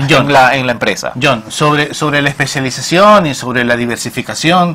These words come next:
Speaker 2: Ujú.
Speaker 1: eh, vamos, vamos, vamos a tocar el tema que es necesario,
Speaker 2: Ujú.
Speaker 1: pero yo creo que más imp-, en este momento estaríamos en el tiempo de definir qué es un protocolo de familia, cuál es la estructura,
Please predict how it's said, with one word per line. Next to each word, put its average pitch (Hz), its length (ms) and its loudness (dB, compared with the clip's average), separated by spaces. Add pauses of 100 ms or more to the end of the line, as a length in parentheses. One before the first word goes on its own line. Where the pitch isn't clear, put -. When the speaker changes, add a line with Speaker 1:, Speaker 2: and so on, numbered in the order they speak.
(120)
Speaker 2:
Ujú. 147 300 -12
Speaker 1:
eh, 127 320 0 (420)
vamos, 143 420 2
vamos, 151 380 0
vamos 147 260 -2
a 147 40 -4
tocar 131 220 -2
el 135 80 -2
tema 151 240 -2
que - 80 -10
es 117 80 -10
necesario, 135 580 2
Speaker 2:
Ujú. 147 320 -8
Speaker 1:
pero 156 280 -2
yo 156 380 -2 (680)
creo 170 360 2
que 117 140 -10
más 117 220 -6
imp-, 131 280 -12
en 110 120 -6
este 123 220 -8
momento 135 340 -6
estaríamos 120 460 -8
en 123 80 -6
el 117 120 -6
tiempo 127 280 -4
de 120 80 -4
definir 127 360 -4 (360)
qué 139 200 -2
es 139 80 -4
un 131 120 -4
protocolo 110 680 -6
de 90 220 -16
familia, 131 720 -2 (340)
cuál 123 200 0
es 117 80 -4
la 110 60 -6
estructura, 143 720 0